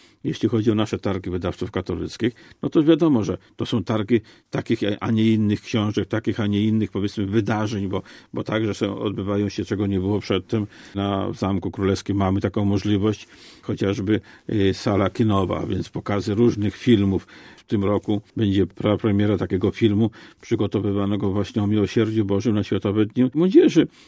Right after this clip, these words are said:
Szereg innych filmów o Janie Pawle drugim, czy chociażby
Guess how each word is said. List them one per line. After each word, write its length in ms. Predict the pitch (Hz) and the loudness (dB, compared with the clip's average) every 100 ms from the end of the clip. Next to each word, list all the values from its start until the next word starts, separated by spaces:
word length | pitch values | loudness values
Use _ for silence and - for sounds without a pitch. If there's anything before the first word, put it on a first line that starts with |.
| - | -20
Szereg 400 | - 110 110 - | -4 0 0 2
innych 320 | 110 107 107 | 0 2 0
filmów 440 | - 110 107 98 - | 2 0 0 -4 -6
o 80 | 107 | -2
Janie 260 | 101 101 101 | 0 0 0
Pawle 320 | 98 98 98 | -2 0 2
drugim, 340 | 98 117 110 | 4 2 2
czy 120 | - | -2
chociażby 520 | - 107 113 101 110 | -4 -2 0 0 2